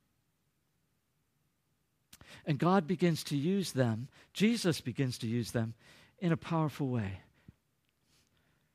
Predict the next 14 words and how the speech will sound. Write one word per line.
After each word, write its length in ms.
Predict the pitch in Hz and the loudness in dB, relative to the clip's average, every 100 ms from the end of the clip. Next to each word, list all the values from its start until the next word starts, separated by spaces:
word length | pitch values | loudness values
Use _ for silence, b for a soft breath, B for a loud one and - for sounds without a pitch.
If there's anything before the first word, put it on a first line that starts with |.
| _ _ _ _ | _ _ _ _
Why? 440 | 123 135 190 240 208 - _ b b b b | -4 -2 2 0 -2 -8 _ b b b b
Because 320 | 156 - 160 | -2 0 2
they 140 | - 208 | 2 2
began 320 | 220 180 170 | 2 2 2
to 80 | 143 | 2
work 240 | 139 151 _ _ | 0 -2 _ _
together. 600 | - 123 170 156 101 82 _ _ _ _ _ _ _ _ _ _ _ _ _ _ _ _ - | -10 -2 0 0 -6 -12 _ _ _ _ _ _ _ _ _ _ _ _ _ _ _ _ -4
You 100 | 127 | -4
with 140 | 143 | -2
me? 180 | 254 233 _ _ _ b b b b b | -6 -8 _ _ _ b b b b b
They 220 | - 165 202 | 0 2 2
began 480 | 214 175 165 147 123 | 2 4 4 4 0
to 120 | 143 | -2
work 320 | 120 139 123 | 0 0 -2